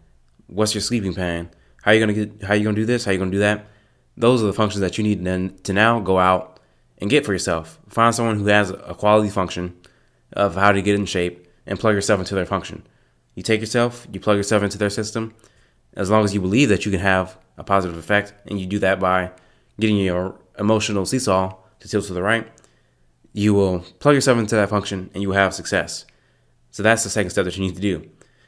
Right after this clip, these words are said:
And the third thing that you have to do is cheat code wisdom, which is to say you need to gain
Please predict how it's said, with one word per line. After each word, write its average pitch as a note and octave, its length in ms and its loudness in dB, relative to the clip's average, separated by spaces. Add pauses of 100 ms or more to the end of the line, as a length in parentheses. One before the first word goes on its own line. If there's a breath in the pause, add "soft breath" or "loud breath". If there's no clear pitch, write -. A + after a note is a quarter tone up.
(200 soft breath)
And G#2 120 -10
the F2+ 60 -12
third F#3+ 260 6
thing G#2 160 2
that F2+ 160 -2
you G2+ 80 2
have F2 100 -2
to F#2+ 60 -6
do G#2 260 0 (160)
is G2 280 -4
cheat C#3 280 -2
code A2 220 2
wisdom, F2 400 -2 (380 soft breath)
which G2+ 200 -2
is F#2+ 220 0
to F#2 60 -8
say F#2 240 0
you F#2 120 -4 (580 soft breath)
need A2+ 320 0
to G#2 80 -2
gain F#2 440 -2